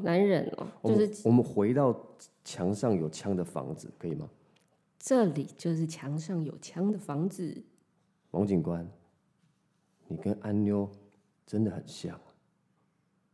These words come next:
Speaker 1: 我吗？
Speaker 2: 嗯。
Speaker 1: <laughs> 对啊，我，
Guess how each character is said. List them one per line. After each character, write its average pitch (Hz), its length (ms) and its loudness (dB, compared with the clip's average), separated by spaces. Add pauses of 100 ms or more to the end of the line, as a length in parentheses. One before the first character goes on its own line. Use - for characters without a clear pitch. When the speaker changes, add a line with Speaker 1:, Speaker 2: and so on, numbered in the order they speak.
(540)
Speaker 1:
我 147 100 0
吗？ 151 300 0 (840)
Speaker 2:
嗯。 85 320 -2
Speaker 1:
<laughs> - 80 -20 (600)
对 165 340 -2
啊， 151 480 -4 (500)
我， 180 80 2